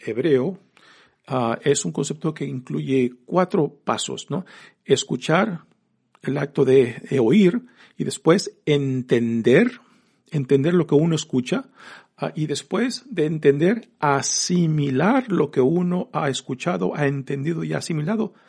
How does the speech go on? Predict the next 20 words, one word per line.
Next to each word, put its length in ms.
Y 100
la 140
cuarta 500
parte 440
de 100
este 220
proceso 540
de 120
escuchar 540
es 280
implementar 1120
o 280
vivir 720
lo 180
que 100
uno 320
ha 40
escuchado, 800
entendido, 880
asimilado, 800